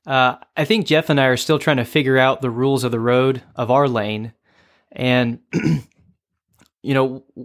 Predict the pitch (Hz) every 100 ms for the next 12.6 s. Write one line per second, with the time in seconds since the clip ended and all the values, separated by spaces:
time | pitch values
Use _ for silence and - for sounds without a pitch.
0 | - 151 160 240 196 - _ - 135 127
1 | 120 - _ - 139 143 123 135 147 143
2 | 135 120 _ _ _ - 135 135 127 123
3 | - 120 117 - 120 113 - 131 - -
4 | 127 123 117 107 107 _ _ _ _ _
5 | _ 131 117 113 - 127 - 214 123 -
6 | - _ - 127 113 131 127 127 117 117
7 | 127 113 131 120 120 110 113 - 117 104
8 | - 127 110 110 104 110 104 110 107 113
9 | 117 110 101 - 143 - - - - -
10 | 135 123 131 - 123 127 120 110 - 127
11 | 117 113 _ _ - _ 135 131 - _
12 | - 196 156 - -